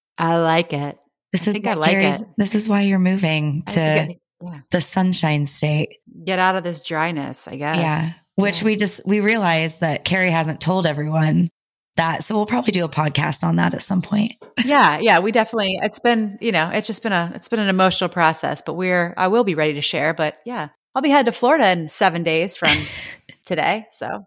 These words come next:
Speaker 1: here
Speaker 2: And
Speaker 1: we
Speaker 2: I
Speaker 1: are.
Speaker 2: will be happy to visit.
Speaker 1: And K-, Bailey will be there often.
Speaker 2: Fit Mom in thirty might be having different backgrounds, uh, in our workouts.
Speaker 1: Palm trees and beaches.
Speaker 2: Palm trees and beaches and sand, which is
Speaker 1: <laughs>
Speaker 2: A-okay with me.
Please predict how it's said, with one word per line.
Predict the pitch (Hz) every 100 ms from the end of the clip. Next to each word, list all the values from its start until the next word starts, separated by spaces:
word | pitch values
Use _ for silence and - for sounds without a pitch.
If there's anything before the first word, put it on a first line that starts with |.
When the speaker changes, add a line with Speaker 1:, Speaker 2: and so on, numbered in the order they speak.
| _
Speaker 1:
here | 220 220
Speaker 2:
And |
Speaker 1:
we | 220
Speaker 2:
I | 208
Speaker 1:
are. |
Speaker 2:
will | 220
be | 202 190
happy | 170 170 180
to | 175
visit. | 180 180 147 147 - _ -
Speaker 1:
And | 185 -
K-, | 196
Bailey | 214 220 226
will |
be | 190 180
there | 185
often. | 175 180 - 170 165
Speaker 2:
Fit | 175 220 226
Mom | 220 220
in | 202
thirty | 202 208 196
might | 175 175
be | 175
having | 175 170 165
different | 170 165 165
backgrounds, | 165 170 147 160 151 147 147 - -
uh, | 151 151 -
in | 156
our | 156
workouts. | 151 165 165 151 - - - - _ -
Speaker 1:
Palm | 196 196
trees | - 214 196
and | 180 165 156
beaches. | 202
Speaker 2:
Palm | 190 190
trees | - 190 190
and | 175 170
beaches | 175 170 160 151 156
and | 156
sand, | - 170 156 147
which | 151 143 -
is | 156 196 -
Speaker 1:
<laughs> |
Speaker 2:
A-okay | 180 185 175 175
with | 160 147
me. | 151 151 165 -